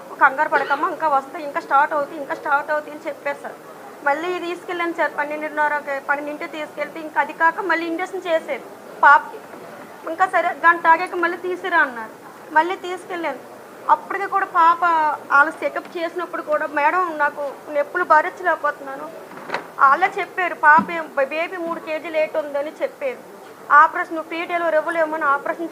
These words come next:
చేస్తారు అన్నారు కదా మేడం" అంటే, "నీకేం తెలుసమ్మా, మాకు పైన డాక్టరమ్మ గారు ఇలాగ ఆవిడకి ప్రీ డెలివరీ వస్తుందని చెప్పారు, నీకు ఏం తెలుసు, నీకు ఏమీ తెలదు, నార్మల్ ట్రై చేస్తాము,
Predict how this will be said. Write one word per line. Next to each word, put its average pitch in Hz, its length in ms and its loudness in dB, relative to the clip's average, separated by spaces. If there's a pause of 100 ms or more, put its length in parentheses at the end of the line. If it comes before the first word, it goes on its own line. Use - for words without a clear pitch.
చేస్తారు 320 360 2
అన్నారు 311 280 2
కదా 311 200 0
మేడం" 294 300 0
అంటే, 302 320 -4 (340)
"నీకేం 339 400 -4
తెలుసమ్మా, 339 580 -4 (300)
మాకు 330 160 0
పైన 339 300 4
డాక్టరమ్మ 320 420 6
గారు 311 240 0
ఇలాగ 294 360 2
ఆవిడకి 277 280 4
ప్రీ 311 200 -10
డెలివరీ 330 280 -2
వస్తుందని 302 380 -4
చెప్పారు, 285 360 -6
నీకు 339 260 -8
ఏం 320 200 -6
తెలుసు, 339 280 -8
నీకు 381 200 -6
ఏమీ 330 220 -4
తెలదు, 311 320 0 (480)
నార్మల్ 320 360 8
ట్రై 330 200 2
చేస్తాము, 330 460 -2